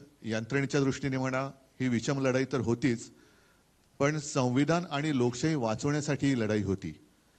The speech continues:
आणि मला अभिमान आहे की मी माझ्या भाषणाची सुरुवात देशभक्त बांधवांनो, भगिनींनो आणि मातांनो अशी करायचो.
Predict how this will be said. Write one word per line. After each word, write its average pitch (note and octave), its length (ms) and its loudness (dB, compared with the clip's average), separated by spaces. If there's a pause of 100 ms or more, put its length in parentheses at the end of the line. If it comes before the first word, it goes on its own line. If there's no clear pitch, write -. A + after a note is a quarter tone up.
(420)
आणि B2+ 180 0
मला D#3+ 240 4
अभिमान C#3 440 2
आहे F#2 140 -6 (1300)
की D3+ 80 2
मी D#3 180 4
माझ्या D#3+ 640 0 (120)
भाषणाची B2 540 0
सुरुवात D3 360 2 (260)
देशभक्त B2+ 640 0
बांधवांनो, C3 500 0
भगिनींनो A#2+ 380 -2
आणि B2 100 -4
मातांनो A2+ 340 -2
अशी G#2+ 180 -2
करायचो. G2+ 500 2